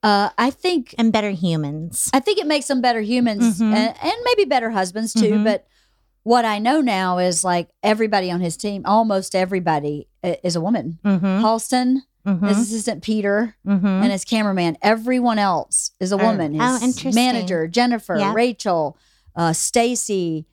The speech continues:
Speaker 2: Mm-hmm.
Speaker 1: Felicia, uh, they're all women.
Speaker 2: Mm-hmm.
Speaker 1: Um,
Speaker 2: Interesting.
Speaker 1: yeah, it is kind of interesting in
Speaker 2: Mm-hmm.
Speaker 1: this, quote, man's world
Speaker 2: Right.
Speaker 1: that he just went, "Where my women at?" <laughs>
Speaker 2: Yeah. But I know some, I mean, I have clients like that too.
Speaker 1: You
Speaker 2: I
Speaker 1: do?
Speaker 2: think they definitely prefer being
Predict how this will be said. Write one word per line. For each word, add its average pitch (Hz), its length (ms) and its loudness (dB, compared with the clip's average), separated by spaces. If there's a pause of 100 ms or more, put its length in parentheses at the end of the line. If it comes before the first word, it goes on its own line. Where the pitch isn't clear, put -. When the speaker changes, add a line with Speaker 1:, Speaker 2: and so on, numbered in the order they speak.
(320)
Speaker 2:
Mm-hmm. - 100 -4
Speaker 1:
Felicia, 233 640 2
uh, 196 120 -2
they're 202 220 -2
all 214 280 2
women. 190 420 -4
Speaker 2:
Mm-hmm. 208 420 0
Speaker 1:
Um, 185 500 -2 (220)
Speaker 2:
Interesting. 247 680 -2
Speaker 1:
yeah, 277 440 2
it 269 140 0
is 330 200 -2
kind 277 220 0
of 214 100 -2
interesting 196 420 -2
in 220 80 2
Speaker 2:
Mm-hmm. 240 60 4
Speaker 1:
this, 277 180 -2 (200)
quote, 185 380 2
man's 180 420 -2
world 180 340 2
Speaker 2:
Right. 190 420 -2 (120)
Speaker 1:
that 202 140 0
he 233 140 0
just 226 200 -4
went, 202 300 -2 (160)
"Where 233 180 2
my 269 120 2
women 269 340 0
at?" 170 240 -2
<laughs> - 20 -8
Speaker 2:
Yeah. 427 680 2
But - 520 -2
I 466 200 2
know 659 160 2
some, 403 360 -2
I 285 140 0
mean, 285 160 0
I 285 100 0
have 359 220 -6
clients 302 480 -4
like 165 240 -8
that - 220 -6
too. - 120 -10
Speaker 1:
You 214 320 0
Speaker 2:
I 190 160 2
Speaker 1:
do? 175 60 -4
Speaker 2:
think 226 180 -2
they 220 100 0
definitely 160 520 -6
prefer 147 400 -6
being - 460 -14